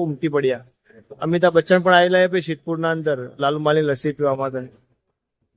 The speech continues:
મોટો ગ્લાસ સો રૂપિયાનો, નાનો ગ્લાસ પચાસ રૂપિયાનો.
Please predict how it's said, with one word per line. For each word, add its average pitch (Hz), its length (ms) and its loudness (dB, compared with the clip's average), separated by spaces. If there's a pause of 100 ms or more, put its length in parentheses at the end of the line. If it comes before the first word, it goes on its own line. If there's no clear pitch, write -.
મોટો 156 280 2
ગ્લાસ 165 200 2
સો 165 180 0
રૂપિયાનો, 185 340 -2
નાનો 156 300 -2
ગ્લાસ 170 280 0 (260)
પચાસ 170 280 0
રૂપિયાનો. 147 360 -4